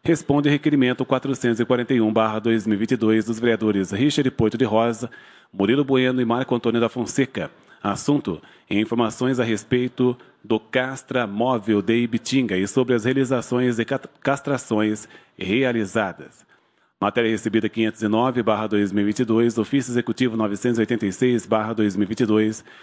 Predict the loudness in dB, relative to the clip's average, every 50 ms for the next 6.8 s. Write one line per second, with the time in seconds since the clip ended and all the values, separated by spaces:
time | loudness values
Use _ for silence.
0 | -20 _ _ -2 -2 -2 -2 -2 0 0 2 0 0 0 0 0 0 2 2 0
1 | 0 0 -2 0 0 -2 -2 -2 -6 -6 -2 -2 0 0 0 0 0 0 0 0
2 | 0 -2 -2 0 0 0 -2 -2 -2 -2 -2 -2 -2 -4 -4 -2 -2 -2 -2 -2
3 | -2 -4 -2 0 0 0 0 0 0 0 0 0 -2 0 0 2 2 2 0 -2
4 | -6 -14 -20 -20 -20 -20 -12 _ -2 -2 -2 0 0 -2 0 0 0 -2 -2 -2
5 | -2 -2 0 0 2 2 2 0 0 0 -2 -2 -2 -2 -2 -2 0 2 2 0
6 | 0 -2 -6 -6 -4 -4 -4 -2 0 0 0 0 -2 -6 -10